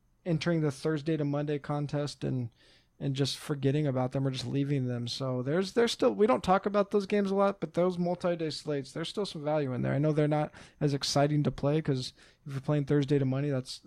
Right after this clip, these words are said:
Thursday to Monday, that's a long time to have your money locked up. But, uh, hey, if we're here to win money and look for value, there's still some value in, in, in situations like that, especially with all this covid stuff. I mean, if there's news changing,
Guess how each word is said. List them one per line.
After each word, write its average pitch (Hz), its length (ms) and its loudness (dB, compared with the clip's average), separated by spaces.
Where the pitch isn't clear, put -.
Thursday 156 460 6
to 139 80 4
Monday, 165 500 6
that's 147 200 -2
a 139 40 -2
long 135 300 -2
time 135 260 -4
to 131 140 -4
have 131 180 -2
your 131 120 -4
money 135 260 0
locked 147 320 -4
up. 165 260 -4
But, 135 260 -6
uh, 131 220 -4
hey, 156 140 2
if 131 180 0
we're 135 80 0
here 143 140 4
to 143 60 4
win 139 200 4
money 147 240 4
and 127 80 2
look 131 100 -2
for 135 120 -6
value, 135 360 0
there's 127 180 -2
still 147 160 -2
some 135 200 -4
value 131 300 0
in, 120 280 -4
in, 135 160 -6
in 131 140 -4
situations 139 540 -2
like 117 140 -4
that, 139 120 -4
especially 190 420 4
with 160 120 0
all 156 100 2
this 147 120 -2
covid 175 300 2
stuff. 143 260 2
I 127 80 -6
mean, 135 220 -4
if 135 160 -4
there's 151 200 4
news 143 340 2
changing, 143 580 0